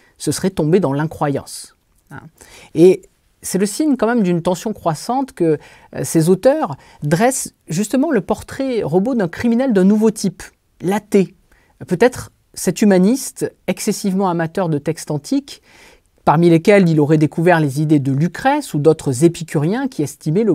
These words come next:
le monde gouverné, euh, par, euh, l'aléa, le hasard, et non par un dessein divin. Euh, le manuscrit, euh, du De Rerum Natura de Lucrèce avait été retrouvé par un humaniste italien,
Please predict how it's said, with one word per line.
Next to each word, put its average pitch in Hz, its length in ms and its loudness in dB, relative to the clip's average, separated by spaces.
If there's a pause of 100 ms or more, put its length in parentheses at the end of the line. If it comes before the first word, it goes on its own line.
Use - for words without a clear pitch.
(160)
le 147 100 -4
monde 165 400 0 (260)
gouverné, 165 640 2 (340)
euh, 143 180 -4
par, 170 440 2
euh, 139 180 0 (680)
l'aléa, 160 440 4
le 180 140 4
hasard, 156 540 0
et 151 100 -4
non 190 140 2
par 165 220 2
un 156 40 2
dessein 165 340 2
divin. 175 400 2 (580)
Euh, 131 400 -8 (460)
le 135 120 -2
manuscrit, 175 760 4
euh, 131 120 4 (440)
du 135 140 -2
De 147 140 4
Rerum 165 320 4
Natura 156 460 0
de 139 80 0
Lucrèce 160 540 0
avait 123 180 -6
été 135 160 -6
retrouvé 147 340 -4
par 131 160 -4
un 135 120 -4
humaniste 139 480 -4
italien, 214 460 -2